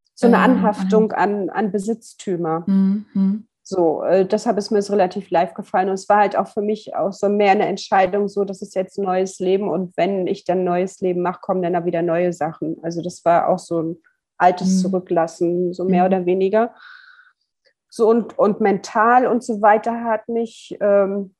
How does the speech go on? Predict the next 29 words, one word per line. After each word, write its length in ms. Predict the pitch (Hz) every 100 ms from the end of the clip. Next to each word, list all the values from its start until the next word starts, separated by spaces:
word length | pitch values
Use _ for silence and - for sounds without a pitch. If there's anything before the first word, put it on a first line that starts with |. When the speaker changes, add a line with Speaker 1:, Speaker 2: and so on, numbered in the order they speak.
| -
Speaker 1:
ja, 240 | 190 202
du 120 | 220
hast 200 | 202 190
halt 160 | 220 185
schon 220 | - 208
mal 140 | 254 -
Phasen, 500 | - 185 196 196 190
wenn 140 | 190
du 80 | 180
da 120 | 175
keinen 400 | 180 - 175 180
kennst 340 | - 190 190
und 160 | - 180
du 60 | 185
möchtest 400 | 180 - 180 -
dich 200 | 185 -
gerne 240 | 175 175
mit 200 | 180 180
jemandem 360 | 185 175 170 175
gerade 260 | 180 180
mal 140 | 180 170
persönlich 640 | 196 180 180 190 196 -
austauschen, 580 | 160 185 - 180 180 185
nicht 240 | 185 -
per 120 | - 165
Skype 460 | - 165 170 190
oder 280 | - 196 190
so, 240 | 190 190
Speaker 2:
Mhm. 220 | 185 190